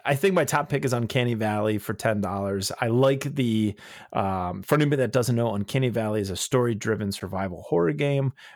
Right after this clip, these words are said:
It's sort of, uh, got a very pixelated look to it. So, you know, you're not looking at a real, like, realism, but I like those atmospheric games. Like I've said before,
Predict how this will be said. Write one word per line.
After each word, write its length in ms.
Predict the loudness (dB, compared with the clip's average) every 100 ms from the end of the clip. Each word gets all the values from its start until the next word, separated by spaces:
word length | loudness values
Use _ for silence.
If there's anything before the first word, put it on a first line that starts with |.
| _
It's 220 | -6 -2
sort 300 | 0 2 4
of, 420 | 2 0 -6 -10 -10
uh, 360 | -8 -6 -6
got 180 | 0 2
a 40 |
very 220 | 4 2 2
pixelated 760 | 0 -2 -2 0 0 2 0
look 360 | -2 0 0 -2
to 200 | 0 4
it. 220 | 4 2
So, 400 | 0 0 2 -2 -8 -20 _
you 160 | -6
know, 100 | -2
you're 160 | -2 -2
not 220 | -2 -2
looking 200 | -4 -4
at 120 | -4
a 40 | -4
real, 460 | -4 -2 -2 -2 -4 -6
like, 180 | -8 -6
realism, 760 | -4 2 4 4 4 2 2 -2 -6 -20 -6 -2
but 180 | 0 0
I 100 | 0
like 300 | 2 0 -2 -12 -18 -20 _ _
those 200 | -2 0 -2
atmospheric 600 | -2 -2 -2 -2 -2 -2
games. 400 | -2 0 0 -2
Like 140 | -4 -6
I've 100 | -4
said 220 | -4 -2
before, 640 | -4 -2 2 4 4 2